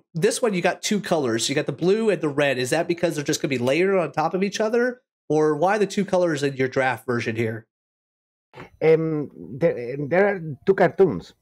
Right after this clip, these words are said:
Speaker 2: because,
Speaker 1: Mm-hmm.
Speaker 2: uh, in the original idea, there w-, uh, was only, um, the
Speaker 1: Okay.
Speaker 2: two, um, the two veterans and the, with the strollers. But I think about it, and, you know, it's more funny to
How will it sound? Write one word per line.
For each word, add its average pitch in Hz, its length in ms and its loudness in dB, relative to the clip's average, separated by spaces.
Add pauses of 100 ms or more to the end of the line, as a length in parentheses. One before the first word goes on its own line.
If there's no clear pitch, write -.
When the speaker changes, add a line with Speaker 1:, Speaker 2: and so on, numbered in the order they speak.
(360)
Speaker 2:
because, 147 320 0
Speaker 1:
Mm-hmm. 139 360 -2
Speaker 2:
uh, 139 40 0 (240)
in 143 200 -2
the 135 240 4
original 170 540 0
idea, 175 540 2 (300)
there 143 180 2
w-, 147 260 0
uh, 147 40 2
was 151 380 0
only, 151 520 2
um, 123 280 -2
the 127 140 4
Speaker 1:
Okay. 143 200 0
Speaker 2:
two, 156 180 4
um, 123 300 -4 (380)
the 131 140 0
two 151 120 0
veterans 175 600 2
and 139 220 0
the, 127 340 2
with 127 160 -2
the 117 400 2
strollers. 131 640 -2 (540)
But 123 180 4
I 139 180 0
think 170 260 -2
about 170 280 2
it, 170 320 0
and, 135 140 -2
you 117 80 -2
know, 117 120 -6 (440)
it's 147 280 -8 (260)
more 156 200 0
funny 170 360 0
to - 200 -6